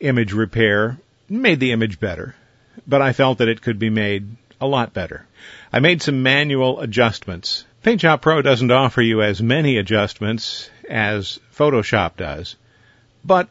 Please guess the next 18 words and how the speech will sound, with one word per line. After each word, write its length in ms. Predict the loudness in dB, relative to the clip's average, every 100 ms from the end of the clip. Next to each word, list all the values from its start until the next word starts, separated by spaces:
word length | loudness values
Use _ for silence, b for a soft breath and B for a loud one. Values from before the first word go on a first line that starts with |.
| _
it 160 | -6 -6 _ _
probably 400 | -6 -2 0 0
offers 500 | 0 -2 -4 -8 -12 -16 _
enough. 500 | -4 -2 -4 -6 -16 _ _ _ _ _ _
You 100 | -6
can 100 | -4
adjust 340 | 2 2 0
the 80 | -8
color 300 | -6 -4 -2
balance, 560 | 0 0 0 -4 -6 -10
you 100 | -8
can 140 | -6
adjust 340 | -2 -2 -2 -4
the 140 | -6
overall 440 | -4 -4 -2 -2
lightness 440 | -2 -6 -6 -10 -10
or 40 |
darkness, 600 | -2 0 2 0 -4 -4